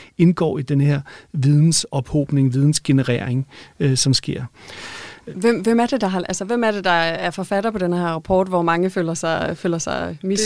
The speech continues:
Speaker 3: er,
Speaker 2: mistolket
Speaker 3: altså,
Speaker 2: eller misciteret?
Speaker 3: Udlændingsstyrelsen har et, øh, et,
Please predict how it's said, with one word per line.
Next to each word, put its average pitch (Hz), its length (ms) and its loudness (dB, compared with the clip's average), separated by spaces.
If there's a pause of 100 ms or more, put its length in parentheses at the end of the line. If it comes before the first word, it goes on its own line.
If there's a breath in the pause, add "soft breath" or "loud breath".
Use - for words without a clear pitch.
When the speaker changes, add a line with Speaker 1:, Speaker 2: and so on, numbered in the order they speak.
Speaker 3:
er, 165 200 -4
Speaker 2:
mistolket 180 440 -4
Speaker 3:
altså, 175 240 -4
Speaker 2:
eller 175 140 -6
misciteret? 220 260 2
Speaker 3:
Udlændingsstyrelsen 185 540 -2
har 175 260 -4
et, 156 240 -6
øh, 139 440 -4
et, 147 120 -4